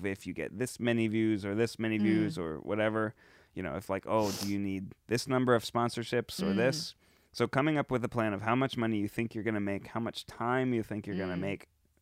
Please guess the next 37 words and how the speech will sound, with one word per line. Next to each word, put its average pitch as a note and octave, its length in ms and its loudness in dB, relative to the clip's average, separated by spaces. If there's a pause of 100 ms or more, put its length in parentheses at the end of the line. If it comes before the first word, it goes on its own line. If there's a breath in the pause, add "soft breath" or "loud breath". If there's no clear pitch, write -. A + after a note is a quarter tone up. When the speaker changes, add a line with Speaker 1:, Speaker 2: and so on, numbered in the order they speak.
(100)
Speaker 1:
then G2+ 200 0
allocating, G#2 640 0
like, F#2+ 260 -4 (380 soft breath)
all - 80 4
right, G2+ 240 4
well, G2+ 200 4
if G2+ 140 -2
we G#2+ 60 0
do G2+ 160 0
this, B2+ 460 4 (520)
this, A2+ 280 4
and G2 280 -2
this, A2+ 460 4
that's G2+ 220 -2
probably G#2+ 380 4
maximizing G#2 640 0
our G2+ 100 -2
time G2 580 -4
and F#2+ 320 -6
maximizing F#2 500 -6
the F2 80 -4
amount F2 180 -4
of F#2 80 -4
money A#2 160 0
we're G2 120 -2
gonna F#2+ 140 -4
make. F#2+ 240 -6
And A#2+ 140 -2
then B2 120 6
also A2+ 380 0 (300 soft breath)
projecting G#2+ 580 -2 (240 soft breath)
how - 260 -6
much C#3 460 -4
it's - 140 -8
gonna A2 300 -2
cost - 680 0 (220)
Speaker 2:
Right. E3+ 440 0